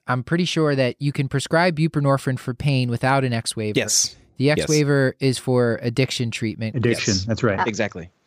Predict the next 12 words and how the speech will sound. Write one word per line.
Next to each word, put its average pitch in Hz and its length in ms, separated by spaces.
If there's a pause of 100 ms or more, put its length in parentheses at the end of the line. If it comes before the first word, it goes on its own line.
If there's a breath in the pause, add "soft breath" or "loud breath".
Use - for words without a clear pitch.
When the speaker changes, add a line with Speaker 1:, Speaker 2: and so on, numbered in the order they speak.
(300)
Speaker 1:
Dave, 170 260
I 147 60
wanted 202 260
to 202 60
ask 170 260
you 156 100
about 131 260
the 127 100
W 131 360
H 123 300
O 120 140
ladder, 123 520